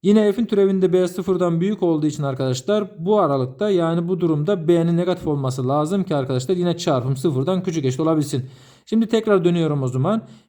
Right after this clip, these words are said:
Bir eğer y ekseni olursa, şimdi y eksenin solu negatif değerler alacaktır. Sağında pozitif değerler alacaktır. Benim x'im. O zaman solunda a ne olmuş oldu? Negatif olmuş oldu. E, a ile zaten bir işim yok. Eğer y ekseni arkadaşlar olursa burası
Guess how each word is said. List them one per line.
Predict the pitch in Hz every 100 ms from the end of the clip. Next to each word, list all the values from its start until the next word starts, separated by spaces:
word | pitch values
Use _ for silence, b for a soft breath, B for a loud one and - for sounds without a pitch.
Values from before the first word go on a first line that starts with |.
| -
Bir | 202
eğer | 202 202 202
y | 190 196 196
ekseni | 185 - 147 131 -
olursa, | 160 208 214 175 156 180 b b b
şimdi | - 170
y | 175 202
eksenin | 196 196 196
solu | 190 190 190
negatif | 185 190 190 -
değerler | 180 175 165
alacaktır. | 135 131 131 220
Sağında | - 190 156 185
pozitif | 196 190 190 170
değerler | 135 127
alacaktır. | 123 120 123 123 202
Benim | 170 170 180
x'im. | 170 165 175 B B B -
O | 196
zaman | 202 202 202 B B
solunda | - 190 202 196 196
a | 175 185
ne | 202
olmuş | 202 190
oldu? | 185 180 190
Negatif | 165 196 196 151
olmuş | 123 117
oldu. | 120 120 185 196 B
E, | 113
a | 143 175
ile | 202
zaten | 202 202 185
bir | 151
işim | 147 147 139
yok. | 190 196 b b b
Eğer | 160 190 190
y | 170 175 196
ekseni | 190 185 185
arkadaşlar | 180 175 175 175 170 175
olursa | 165 170 214 190 139
burası | 127 117 220